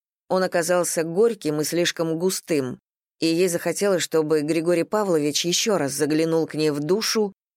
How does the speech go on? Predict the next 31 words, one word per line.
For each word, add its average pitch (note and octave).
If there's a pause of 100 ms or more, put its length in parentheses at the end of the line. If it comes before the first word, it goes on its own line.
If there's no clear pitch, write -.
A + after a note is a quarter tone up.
(140)
увидел E3+
там D3+
красоту D#3 (480)
и F#3+
озвучил D#3
это. C3 (960)
«А F#3
зачем F#3+
я E3
вам G3+
нужна? F#3+ (720)
Желание G3+
у G3
меня G3
большое, F#3+ (640)
но E3+
я D#3+
совсем F3
без F3+
опыта». D#3 (880)
«Двоих E3
членов F3
себе D#3+
в -
труппу G3
я D#3+
нашел D3+
через D#3+
театральное E3
агентство E3
Рассохиной, D3